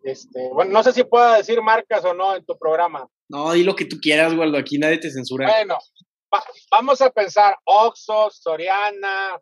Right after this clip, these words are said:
Speaker 1: FEMSA, Cemex, eh, Alfa.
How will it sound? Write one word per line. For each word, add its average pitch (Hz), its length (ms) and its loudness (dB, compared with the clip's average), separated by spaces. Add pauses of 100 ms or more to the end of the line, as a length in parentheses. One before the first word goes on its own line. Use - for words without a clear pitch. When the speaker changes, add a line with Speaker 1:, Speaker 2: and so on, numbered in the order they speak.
(240)
Speaker 1:
FEMSA, 175 800 0
Cemex, 180 960 -6 (280)
eh, 143 220 -10
Alfa. 180 720 0